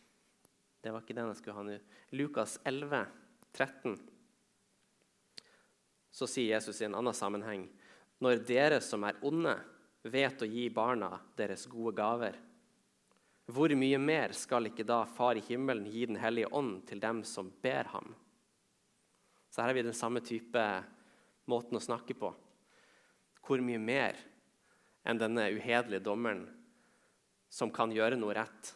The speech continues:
selv om det er fra en ond hensikt? Hvor mye mer kan ikke, skal ikke da Gud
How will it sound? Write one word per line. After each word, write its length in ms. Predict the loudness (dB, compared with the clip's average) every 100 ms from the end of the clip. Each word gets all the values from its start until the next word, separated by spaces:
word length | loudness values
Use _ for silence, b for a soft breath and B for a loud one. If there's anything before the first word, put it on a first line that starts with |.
| -8
selv 340 | 0 2 2
om 80 | 0
det 80 | 0
er 160 | 0
fra 180 | -2 -6
en 80 | -4
ond 160 | -6 -6
hensikt? 640 | -8 -8 -6 -8 -10 -20 -20 _ _ b b b b
Hvor 140 | 0 2
mye 240 | 2 -2
mer 320 | 0 0 0
kan 240 | 0 -2 -2
ikke, 240 | -6 -18 -20 _
skal 240 | -10 -4 -4
ikke 140 | -2
da 60 | -2
Gud 480 | -2 -4 -4 -4 -10